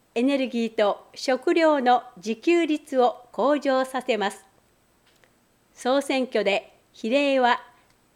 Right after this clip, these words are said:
日本共産党と伸ばして実現させてください。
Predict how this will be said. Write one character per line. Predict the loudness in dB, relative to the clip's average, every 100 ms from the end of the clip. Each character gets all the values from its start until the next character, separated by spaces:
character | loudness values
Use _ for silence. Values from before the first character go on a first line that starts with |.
| -6
日 | 0
本 | 2 2
共 | 0 -2 -2
産 | -2 -2 -2
党 | -2 -2
と | -2 -2
伸 | -2
ば | -2 -4
し | -4
て | -2 -2 -4 _ _ _
実 | -8 -8 -4 -2
現 | -2 -4 -8 _
さ | -8 -4
せ | -4
て | -2 -2
く | -2
だ | -4
さ | 0 0
い。 | 0